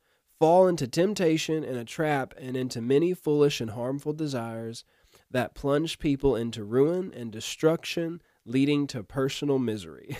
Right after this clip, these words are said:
<laughs> Why am I talking about this? In, in, in talking about the hypothetical game,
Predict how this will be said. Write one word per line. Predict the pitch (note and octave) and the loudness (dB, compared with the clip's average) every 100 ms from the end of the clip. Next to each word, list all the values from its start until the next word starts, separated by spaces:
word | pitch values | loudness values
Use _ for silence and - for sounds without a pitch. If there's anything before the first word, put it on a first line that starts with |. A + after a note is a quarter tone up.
| - | -8
<laughs> | - - - - - - _ _ _ _ _ _ _ _ _ _ _ _ - | -8 -8 -14 -14 -16 -18 _ _ _ _ _ _ _ _ _ _ _ _ 2
Why | C3 D#3+ | 6 8
am | D#3+ | 6
I | D3 | 4
talking | D3 B2+ B2 | 2 0 -2
about | A2 E2 | -4 -6
this? | - - - - _ _ _ _ _ _ _ _ | -12 -16 -18 -20 _ _ _ _ _ _ _ _
In, | C#3 - | -4 0
in, | D3+ - D#3 | 0 4 4
in | D#3 C#3 | 6 4
talking | E3 E3+ E3+ D#3+ | 4 2 2 2
about | C#3+ C3 B2+ A#2+ | 2 2 0 -4
the | A2+ | -8
hypothetical | A#2+ C3 - A#2+ A#2 G#2 G2+ G2+ | -6 -8 -8 -10 -10 -10 -12 -18
game, | C2+ C#2 - | -20 -20 -20